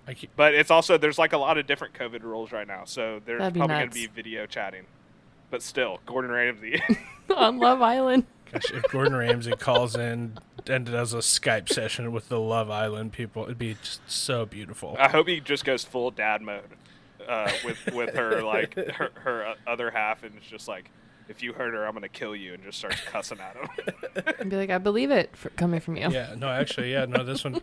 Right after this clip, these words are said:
Speaker 1: I'm actually intimidated for once, yeah. Uh, Ellen, what about you? What have you been up to this week?
Speaker 3: Uh, not a whole lot. Um, I cooked a really good dinner on Monday. I was very proud of myself.
Speaker 2: Nice.
Speaker 1: What was it?
Speaker 3: Um, I made salmon,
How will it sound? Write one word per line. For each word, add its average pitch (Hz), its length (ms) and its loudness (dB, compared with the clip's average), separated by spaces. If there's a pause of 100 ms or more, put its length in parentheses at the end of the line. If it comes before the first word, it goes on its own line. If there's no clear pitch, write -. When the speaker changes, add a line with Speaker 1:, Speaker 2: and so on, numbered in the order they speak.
Speaker 1:
I'm 135 160 -2
actually 151 420 6
intimidated 131 560 0
for 127 120 -8
once, 120 280 -6
yeah. 135 120 -4 (1500)
Uh, 143 260 -2
Ellen, 170 240 8
what 160 120 8
about 156 220 10
you? 151 120 6
What 147 100 6
have 139 80 2
you 143 60 0
been 143 80 2
up 139 100 2
to 143 120 -2
this 135 180 -2
week? 139 160 -4 (480)
Speaker 3:
Uh, 208 480 -2 (640)
not 262 260 -6
a - 60 -2
whole 240 380 -4
lot. 175 420 0 (100)
Um, 180 600 -4 (580)
I - 60 -4
cooked - 260 0
a 208 80 8
really 185 300 6
good 196 220 4
dinner 180 280 4
on 196 160 4
Monday. 214 300 2
I 247 40 0
was 208 120 -2
very 180 180 0
proud 170 280 -2
of 175 100 -6
myself. 214 600 -6 (160)
Speaker 2:
Nice. - 440 -20
Speaker 1:
What 135 140 -4
was 127 200 0
it? 147 140 -4 (320)
Speaker 3:
Um, 180 440 -2
I 180 100 -6
made 175 440 -4
salmon, 190 580 -6